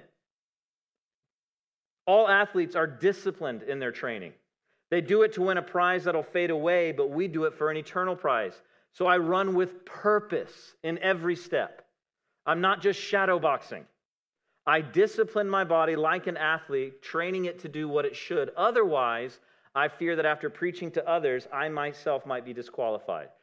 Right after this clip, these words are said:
This is what I do know. Life is short. Eternity is not. Rewards are real.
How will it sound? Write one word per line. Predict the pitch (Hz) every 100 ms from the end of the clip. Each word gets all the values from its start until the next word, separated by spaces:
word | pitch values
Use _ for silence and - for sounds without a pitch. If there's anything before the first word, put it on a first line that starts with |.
| _ _
This | 247 247
is |
what | 226 233
I | 220
do | 190 202
know. | 196 110 - - _ _ _
Life | 120 135 175 208 196
is | 196
short. | - - 196 170 - - _ -
Eternity | 143 - 185 190 175
is | 160 135
not. | 143 117 - - _ _ _ _ _ -
Rewards | 156 147 180 208 196 170
are | 180
real. | 151 190 190 117